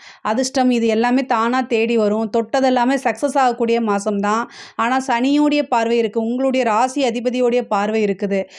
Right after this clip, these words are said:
இந்த கோச்சாரத்துல வந்து மகர ராசியை பொறுத்த வரைக்கும் இந்த சனி புதன், அதாவது, பத்தாம் பார்வையா உங்களுடைய ராசி அதிபதி வந்து புதனை பார்க்கறதுனால, உங்களை விட இன்டெலிஜென்ட்டா இருக்கிறவங்க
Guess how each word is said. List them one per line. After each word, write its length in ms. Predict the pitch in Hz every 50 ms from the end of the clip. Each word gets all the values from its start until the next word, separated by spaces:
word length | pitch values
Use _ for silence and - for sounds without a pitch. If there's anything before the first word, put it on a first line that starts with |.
| - - - _
இந்த 140 | 240 233 233 240
கோச்சாரத்துல 640 | 262 262 285 277 302 294 285 277 269 269 262 247 233
வந்து 340 | 226 220 220 226 247 262 247
மகர 240 | 233 233 240 262 277
ராசியை 360 | 262 247 226 233 240 - 269
பொறுத்த 300 | 254 262 240 220 202 220
வரைக்கும் 260 | 214 208 208 208 269 277
இந்த 160 | 262 254 233
சனி 320 | - 233 208 220 247 277
புதன், 380 | 247 233 269 240 254 247 220 202
அதாவது, 480 | 202 214 226 233 233 247 277 311 339 320 - - - - _
பத்தாம் 480 | - 233 233 - - 285 294 294 277 254
பார்வையா 360 | 269 247 240 233 233 247 262
உங்களுடைய 440 | 269 254 247 233 240 240 233 220 214
ராசி 360 | 208 214 240 254 - 294 269
அதிபதி 260 | 247 247 208 226 220
வந்து 220 | 214 208 233 269
புதனை 340 | 226 220 220 240 262 269 269 262
பார்க்கறதுனால, 760 | - 208 220 214 - 254 247 233 226 214 202 196 202 214 233
உங்களை 460 | 247 233 226 233 240 254 277 277 262
விட 240 | 254 247 240 262 277
இன்டெலிஜென்ட்டா 640 | 262 233 233 233 247 247 233 226 233 233 240 240 226
இருக்கிறவங்க 400 | 214 196 214 208 202 202 208